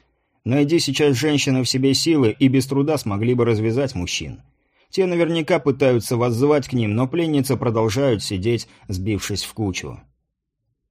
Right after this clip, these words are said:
Два выстрела прозвучали один за другим, и оба сомалийца на берегу повалились на песок, так и не поняв, что, собственно, произошло.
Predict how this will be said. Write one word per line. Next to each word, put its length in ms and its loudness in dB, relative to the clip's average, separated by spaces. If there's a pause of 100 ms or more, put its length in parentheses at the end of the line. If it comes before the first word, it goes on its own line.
(340)
Два 320 6
выстрела 480 4
прозвучали 640 2
один 320 4
за 140 2
другим, 460 4
и 160 -2
оба 220 4
сомалийца 560 0
на 100 2
берегу 400 2
повалились 600 2
на 120 -2
песок, 400 -2
так 240 -2
и 40 2
не 120 2
поняв, 420 0
что, 240 -2
собственно, 560 -4
произошло. 760 -4